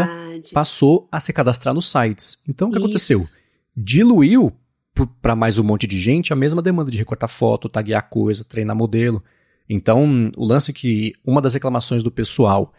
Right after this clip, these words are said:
Speaker 2: é essa, não tem garantia de demanda, é isso. A pessoa se cadastra lá, mas se não tiver foto pra taguear naquele momento, a pessoa fica lá e no horário que ela poderia fazer isso, não tem.
Speaker 1: Bem lembrado.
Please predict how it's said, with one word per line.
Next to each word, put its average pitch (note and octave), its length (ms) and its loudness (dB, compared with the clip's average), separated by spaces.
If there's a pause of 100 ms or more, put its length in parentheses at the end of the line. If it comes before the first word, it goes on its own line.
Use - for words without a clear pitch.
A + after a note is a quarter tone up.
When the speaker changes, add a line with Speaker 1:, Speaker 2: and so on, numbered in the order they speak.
(280)
Speaker 2:
é A2 260 2
essa, A2+ 500 0
não A#2 140 -4
tem B2 180 -2
garantia A2+ 420 -2
de G#2+ 100 0
demanda, B2+ 580 0
é - 120 -6
isso. G#3+ 440 -4
A - 40 -20
pessoa B2 220 -6
se A#2+ 60 -8
cadastra B2 380 -2
lá, F#3+ 180 -6
mas D#4+ 180 -6
se C#4 80 -4
não B3+ 80 0
tiver C3 480 0 (480)
foto B2+ 380 -2
pra - 100 -2
taguear A2 300 0
naquele G#2+ 220 -2
momento, A2 340 -2
a - 20 -8
pessoa F#3+ 300 -6
fica G3+ 220 -8
lá C3 280 0
e F3 240 -6
no C#3 240 -2
horário B2+ 220 2
que B2 60 -8
ela A#2+ 100 -2
poderia A2 260 0
fazer A2+ 260 -4
isso, D#3+ 360 -6 (520)
não D#3 120 2
tem. B2+ 240 2 (300)
Speaker 1:
Bem F#3+ 180 2
lembrado. G#3 600 0